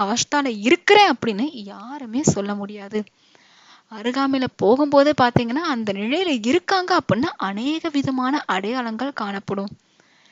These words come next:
எல்லாமே உங்களுடைய நிலை மற்றும் அந்த விநாசத்தினுடைய ஆதாரத்துலதான் இருக்குது. ம், இறுதி நேரத்துலதான் நம்மளுடைய கர்மாத்தீத் சொரூபம் அப்படின்றது வெளிப்படும். உங்களது படிப்பு முடிவடையுது அப்படின்னாலே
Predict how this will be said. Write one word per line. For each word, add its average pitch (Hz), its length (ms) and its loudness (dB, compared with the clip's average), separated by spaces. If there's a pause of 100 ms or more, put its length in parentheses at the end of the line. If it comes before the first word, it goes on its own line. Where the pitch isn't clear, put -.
(200)
எல்லாமே 262 640 0
உங்களுடைய 214 580 -2
நிலை 196 460 -4
மற்றும் 285 440 -2 (500)
அந்த 196 380 -8 (640)
விநாசத்தினுடைய 240 840 0 (200)
ஆதாரத்துலதான் 220 840 -2
இருக்குது. 196 380 -12 (240)
ம், 208 220 -18 (140)
இறுதி 226 380 -4
நேரத்துலதான் 208 640 -8
நம்மளுடைய 202 600 -4 (120)
கர்மாத்தீத் 247 760 -4
சொரூபம் 220 400 0
அப்படின்றது 190 600 -2
வெளிப்படும். 202 540 2 (640)
உங்களது 220 540 0
படிப்பு 226 560 4 (220)
முடிவடையுது 262 680 0 (160)
அப்படின்னாலே 185 580 0